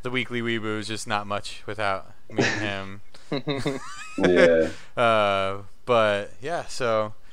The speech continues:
Speaker 1: the first picture, um, I have it posted in the Discord. I called it the seething hatred of Slendy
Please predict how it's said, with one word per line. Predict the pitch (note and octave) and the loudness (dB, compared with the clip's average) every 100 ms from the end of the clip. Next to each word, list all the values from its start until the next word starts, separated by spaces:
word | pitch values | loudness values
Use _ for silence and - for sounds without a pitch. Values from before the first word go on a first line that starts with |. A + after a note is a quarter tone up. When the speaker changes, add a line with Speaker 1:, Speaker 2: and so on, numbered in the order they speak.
| - - | -10 -8
Speaker 1:
the | - | -4
first | - F#3 F#3 | 0 2 0
picture, | - A#2+ - A2+ B2 C#3+ - | -2 -4 -4 -4 -4 -6 -10
um, | A2+ A2 G#2+ G#2+ G#2 G#2 - - - - | -6 -2 0 -2 -4 -8 -8 -10 -10 -4
I | A2 | 0
have | A#2+ A2 | 2 0
it | G2+ | -2
posted | A#2 G#2 A2 | -4 -4 -6
in | G#2+ | -6
the | G2+ | -6
Discord. | G#2+ G#2+ - G2+ F#2+ F#2+ F#2 - - - - - - | -6 -6 -4 -2 -2 -2 -6 -10 -10 -12 -12 -10 -8
I | A2+ | -2
called | - C3 | 2 2
it | B2 - | 2 -4
the | |
seething | A2+ - D3 C#3 A#2 | -6 -6 -6 -6 -6
hatred | - C3 - A2+ | -6 -4 -4 -4
of | G2+ | -4
Slendy | - - A2+ A2 G2 F2 F2 | -6 -4 -2 -2 -4 -6 -6